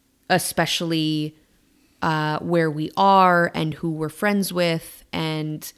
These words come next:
you know, it does seem at this stage like, wow, everyone can make it happen.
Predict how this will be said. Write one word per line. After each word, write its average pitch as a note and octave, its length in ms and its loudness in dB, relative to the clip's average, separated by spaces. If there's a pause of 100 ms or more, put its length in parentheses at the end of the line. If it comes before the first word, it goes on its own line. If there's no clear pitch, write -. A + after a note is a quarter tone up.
(340)
you F#3 100 -2
know, D#3+ 140 2
it D#3+ 200 -4
does E3 380 0
seem D#3 800 -6 (760)
at E3 260 -8
this F#3 180 2
stage D#3 540 -2
like, D3+ 560 -4 (520)
wow, A3+ 260 2 (760)
everyone F3 360 -2
can F3+ 120 -6
make F3+ 160 -4
it F#3 40 -6
happen. F3 440 -6